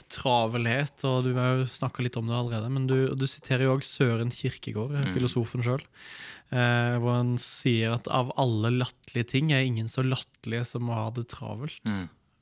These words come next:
Speaker 1: Er du en, eh, latterlig fyr?
Speaker 2: <laughs>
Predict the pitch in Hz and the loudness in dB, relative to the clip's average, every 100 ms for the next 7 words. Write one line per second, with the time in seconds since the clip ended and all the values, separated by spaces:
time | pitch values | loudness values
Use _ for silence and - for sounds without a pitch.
0 | _ 120 120 120 123 123 120 123 123 - | _ -2 0 0 0 0 0 0 -2 -4
1 | 120 113 165 - - - - 226 - 226 | -4 -2 -4 -8 -14 -6 0 2 4 2
2 | - | 2